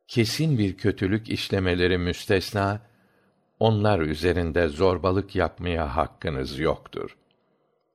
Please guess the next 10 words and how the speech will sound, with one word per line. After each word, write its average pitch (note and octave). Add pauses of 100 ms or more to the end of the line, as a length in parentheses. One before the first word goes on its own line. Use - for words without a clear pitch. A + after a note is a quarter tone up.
(260)
Eğer G2+ (680)
ahlak G#2+
dışı F#2+
bir F2+
hareket E2
yaparlarsa, E2 (800)
onları A#2+
yataklarında F#2+
ayrı F2
bırakın. B1